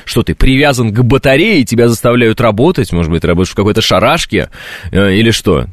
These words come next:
Тебя заставили, под дулом пистолета, что ли, ты сидишь на этой кассе в Ашане, не знаю. Ну, п-, правда, нет, сам пришел, сам работаешь. Не нравится начальник — меняйся.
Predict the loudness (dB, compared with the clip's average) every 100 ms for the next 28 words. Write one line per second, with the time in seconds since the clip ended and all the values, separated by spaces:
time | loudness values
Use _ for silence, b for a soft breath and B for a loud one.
0 | -2 0 0 -2 -4 -2 0 0 0 0
1 | -2 0 2 2 2 -2 0 0 2 0
2 | -2 -4 -2 -2 -2 -4 -2 0 0 -2
3 | -2 -2 -4 B B -2 -2 -2 -2 -2
4 | 0 -2 -2 -4 -2 -4 -4 B B 0
5 | 0 0 0 0 -2 -2 -6 -10 -4 -2
6 | 0 -2 -4 -2 0 0 0 0 0 2
7 | 0 2 0 0 -2 -4 -6 -2 0 0
8 | 0 -2 -4 -2 0 0 -2 0 0 0
9 | -2 -8